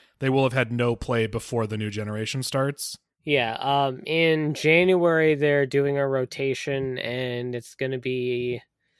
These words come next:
Speaker 2: all of the, all of the new, starting with Sword and Shield, they adapted the letter blocks on the bottom of the cards that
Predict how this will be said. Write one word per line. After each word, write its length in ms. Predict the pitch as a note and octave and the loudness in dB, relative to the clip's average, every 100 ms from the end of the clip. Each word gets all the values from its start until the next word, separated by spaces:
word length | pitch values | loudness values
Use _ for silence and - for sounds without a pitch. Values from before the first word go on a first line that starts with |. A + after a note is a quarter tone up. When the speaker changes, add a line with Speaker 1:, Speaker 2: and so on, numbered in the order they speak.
| _ _ _ _ - | _ _ _ _ 0
Speaker 2:
all 220 | D3+ D#3 | 4 6
of 140 | E3+ E3 | 4 2
the, 520 | E3+ D#3 D3 C#3 C3 _ _ _ _ _ - | 4 6 6 4 2 _ _ _ _ _ 4
all 180 | D#3 F#3+ | 6 6
of 100 | G3 | 6
the 140 | F#3 | 2
new, 440 | D#3 D#3 D3+ D3+ D3+ | 2 0 0 0 -4
starting 500 | - - G3+ A#3 A#3+ | -8 0 4 6 6
with 120 | F#3 | 2
Sword 240 | G3 F3+ | 2 2
and 80 | D3+ | 0
Shield, 320 | - D3 D3+ | -2 0 2
they 120 | C3+ C3+ | 4 2
adapted 560 | A#2+ C3 B2+ - C3 | 2 0 -2 -4 -6
the 140 | B2+ A#2+ | -4 -4
letter 520 | A#2+ A#2+ B2 C3+ C3+ _ - | -4 -4 -4 -4 -6 _ -8
blocks 760 | C#3 C#3 C#3+ D3 - - - _ - | -2 2 2 -2 -10 -18 -18 _ -6
on 160 | D3 C#3+ | -2 0
the 80 | |
bottom 300 | C#3 C#3 D3 | 2 2 2
of 60 | D3 | 0
the 80 | D3 | -4
cards 460 | - D3+ D3+ D3 C#3+ | 0 0 0 -4 -2
that 240 | B2+ | -2